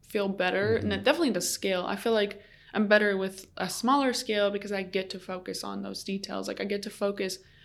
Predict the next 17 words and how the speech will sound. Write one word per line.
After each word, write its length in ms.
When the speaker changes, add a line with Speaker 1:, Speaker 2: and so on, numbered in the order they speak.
Speaker 1:
on 260
really 400
what, 340
you 120
know, 100
sounds 460
maybe 260
ridiculous 440
to 60
some 200
people, 240
but 220
what's 220
the 120
right 420
size 640
Speaker 2:
Mm-hmm. 300